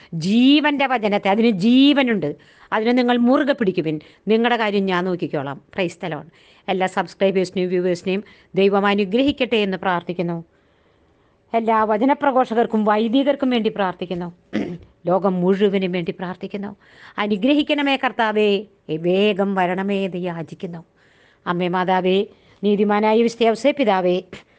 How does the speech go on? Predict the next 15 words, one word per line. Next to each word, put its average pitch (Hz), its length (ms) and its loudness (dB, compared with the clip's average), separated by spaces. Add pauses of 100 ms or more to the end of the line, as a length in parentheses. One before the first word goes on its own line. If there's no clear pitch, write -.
(160)
അപ്പസ്തോല 220 460 0
ഗണങ്ങളെ, 240 600 2 (320)
മാലാഖമാരെ, 196 680 0
വിശുദ്ധരെ, 220 640 2 (340)
നിങ്ങൾ 196 200 2
ഞങ്ങൾക്കായി 196 540 0
പ്രാർത്ഥിച്ചതിന് 214 760 0
നന്ദി. 233 420 0 (360)
തുടർന്നും 202 420 2
ഞങ്ങൾക്ക് 220 360 0
വേണ്ടി 240 240 2
പ്രാർത്ഥിക്കണമേ 247 760 -2
എന്ന് 196 140 0 (100)
താഴ്മയോടെ 202 560 2
യാചിച്ചുകൊണ്ട് 233 840 0